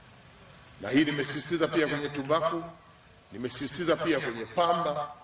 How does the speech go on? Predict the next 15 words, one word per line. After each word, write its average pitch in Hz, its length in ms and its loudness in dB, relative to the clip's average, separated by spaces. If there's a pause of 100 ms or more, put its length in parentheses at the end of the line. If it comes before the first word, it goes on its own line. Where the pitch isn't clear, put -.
(420)
na 113 100 2
wiki 151 320 2
ijayo 160 340 4
nitakuwa 143 340 -2
kwenye 120 240 -8
kahawa. 104 480 -6 (1160)
Tunachotaka 170 640 0
kilimo 170 360 0
hiki 170 240 2
na 156 60 -2
mazao 151 260 2
haya 160 120 4
makubwa 156 340 -2
ya - 60 -8
kiuchumi 135 420 -4